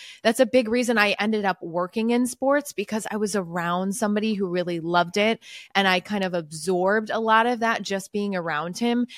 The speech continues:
And it definitely is a unique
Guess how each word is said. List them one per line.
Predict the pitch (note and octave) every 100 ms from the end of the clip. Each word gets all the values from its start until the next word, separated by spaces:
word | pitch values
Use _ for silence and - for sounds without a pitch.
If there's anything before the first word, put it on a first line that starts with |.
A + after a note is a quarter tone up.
| - - -
And | G#3+
it | A3+
definitely | - G3+ A3 C#4 C#4+ A3 G#3+ -
is | G3 G#3 G3+ - -
a | F#3+
unique | F3 F#3 F#3 F#3 -